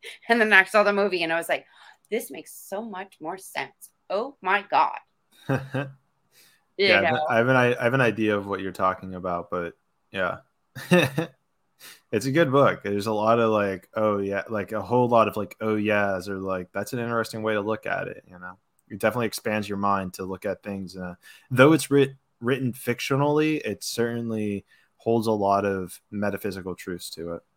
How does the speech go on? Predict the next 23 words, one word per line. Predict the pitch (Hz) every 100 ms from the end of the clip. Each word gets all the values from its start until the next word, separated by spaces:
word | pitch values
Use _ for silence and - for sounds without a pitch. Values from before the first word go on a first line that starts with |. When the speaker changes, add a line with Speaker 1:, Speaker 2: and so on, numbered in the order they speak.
| _ _ _ _ _ _ _ _ - _
Speaker 1:
Not | 240 311 370
only | 294 233
that, | 294 294
but | 208
it | 202
was | 202 208
a |
key | 196 - 269
connection | 262 233 220 220
to | - 202
Peru. | - 202 220 262 175 151 _ _ _ _ -
And, | 214 202 208
uh, | 214 208
Speaker 2:
Mm. | 180
Speaker 1:
at | 214 208
the |
bottom, | 202 202 - 208
the | 190
Machu | 202 202 214
Picchu, | 202 247 - 202 190 185
the | 190 185 -
Incas, | 220 269 269 202 175 175 - - _ _ _ _ -
and | 220 226 220 202 202